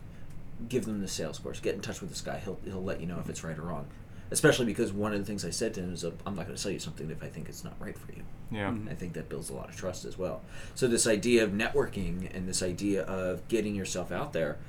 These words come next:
Speaker 1: there has been I can't even count how many times I've met people at the bars that I've been able to sell to. So, airport bar is an easy one, you know,
Speaker 2: Yeah, yeah.
Speaker 1: almost always. In fact, I remember sitting next to a vice president of Samsung.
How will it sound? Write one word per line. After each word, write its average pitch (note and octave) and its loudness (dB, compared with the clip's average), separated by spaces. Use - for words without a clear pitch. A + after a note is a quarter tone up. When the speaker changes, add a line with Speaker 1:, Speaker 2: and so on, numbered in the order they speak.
Speaker 1:
there C3 12
has D#3 6
been G#2 2
I A2+ 2
can't E3+ 0
even A#2 2
count - -4
how G#2 -2
many G#2 0
times G#2 -2
I've F2 -2
met F2 -2
people - -6
at - -10
the - -8
bars F#2 2
that F#2+ 2
I've G#3 2
been G3+ 0
able - -4
to E3 -2
sell F2 2
to. - -8
So, G#2 6
airport C#3+ 10
bar A2+ 8
is G2 4
an G2 0
easy F#2 0
one, - -8
you D#2+ -4
know, G2+ 4
Speaker 2:
Yeah, F#2+ 8
yeah. F2 4
Speaker 1:
almost G#2 0
always. G2 4
In F#2+ -6
fact, G#2 2
I G2+ 4
remember G2+ 4
sitting G2 0
next F#2+ 0
to G2 2
a F#2 2
vice F2 2
president F#2 -2
of F2+ -4
Samsung. A2+ 0